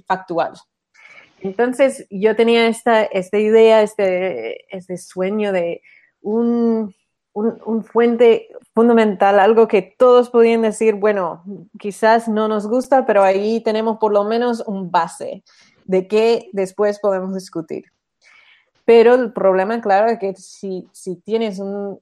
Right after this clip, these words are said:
un fuente de datos monolítico,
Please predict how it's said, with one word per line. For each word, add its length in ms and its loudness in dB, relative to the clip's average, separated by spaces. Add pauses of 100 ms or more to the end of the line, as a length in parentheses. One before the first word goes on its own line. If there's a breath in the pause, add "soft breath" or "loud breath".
un 640 -8
fuente 340 -2
de 120 2
datos 640 0 (300)
monolítico, 960 0